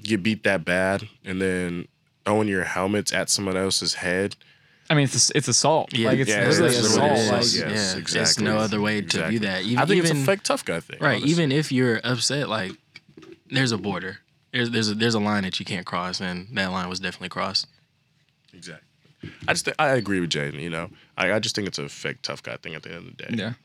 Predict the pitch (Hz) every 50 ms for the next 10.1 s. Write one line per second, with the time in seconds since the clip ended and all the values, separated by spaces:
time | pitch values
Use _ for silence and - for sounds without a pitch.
0 | _ _ - 120 113 87 85 82 82 95 92 90 90 90 107 139 139 113 107 104
1 | 101 113 110 - - 107 107 104 101 95 82 85 87 87 87 87 82 - - 85
2 | 82 - - 90 85 - - 92 85 76 - - 82 82 82 82 82 85 78 80
3 | 78 78 73 71 71 - _ _ _ _ - - - - - - 76 78 78 78
4 | 71 73 78 85 85 85 82 80 80 80 76 - 69 76 78 - - - 76 76
5 | - - 80 76 73 - - _ - 78 80 78 - - - - - _ - _
6 | _ _ - 110 110 98 - 85 78 - - - - - 76 - - - 110 123
7 | - - 78 69 69 - _ - - - _ _ _ _ _ _ _ _ - 90
8 | 82 78 73 71 78 87 101 101 92 82 76 73 - - 95 87 85 80 85 80
9 | - - 71 65 65 76 85 - 87 90 90 85 82 90 85 82 80 78 78 76
10 | 73 71